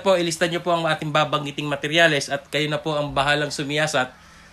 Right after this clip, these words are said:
at ikumpara nyo sa inyong pagpapagawa kung full concrete house or ganitong full cladding. Basta't ang importante po ay mapagsiyasat natin ito at ito nga ang, ang kagandahan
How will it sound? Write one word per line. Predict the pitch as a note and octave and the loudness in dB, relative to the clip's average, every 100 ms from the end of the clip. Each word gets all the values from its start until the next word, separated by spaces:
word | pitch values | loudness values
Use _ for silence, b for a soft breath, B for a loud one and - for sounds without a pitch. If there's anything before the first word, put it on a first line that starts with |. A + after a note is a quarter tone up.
| B E3 | B -4
at | E3+ | -2
ikumpara | F3 F#3 F3 - - G3 G3 G3 | -2 -2 -2 -6 -2 2 4 4
nyo | G3 G3 | 4 0
sa | F#3+ | -2
inyong | F3+ E3+ | -4 -4
pagpapagawa | E3+ D#3+ E3 D#3 D3+ E3+ D#3+ | -4 -4 -2 0 2 2 2
kung | D3 | -4
full | - F3 | -4 -4
concrete | E3 F3 E3+ F3 F3 | 0 -2 -2 -4 -4
house | E3+ F3+ D#3+ | 0 0 0
or | D3 D3 | -2 0
ganitong | D3 D#3 D#3+ D3+ | 0 -2 -4 -6
full | E3 D#3 | -6 -6
cladding. | - D3 D3 D#3+ B2+ B B B | 0 0 2 -2 -2 B B B
Basta't | - B2+ D3+ D#3 | -8 -4 -4 -4
ang | D#3 | -4
importante | D3+ D#3 C#3 D#3 D3+ D#3 | -4 -6 -2 -2 0 -4
po | E3 | -4
ay | D3+ D3 | -2 -2
mapagsiyasat | D3 D3 - - - B2+ - D3+ D3 D3+ | 0 -2 -4 -10 -6 -6 0 0 0 -2
natin | D3 C#3 C#3+ D3 | -2 -2 -2 -4
ito | C#3+ C#3 | -2 -2
at | C#3+ C#3+ | -2 -8
ito | C3 | -6
nga | C#3+ D#3+ D3+ | 0 0 0
ang, | D3+ | -6
ang | D3+ | -6
kagandahan | C3+ C#3 C#3+ D3 D3+ | -6 -4 -2 0 0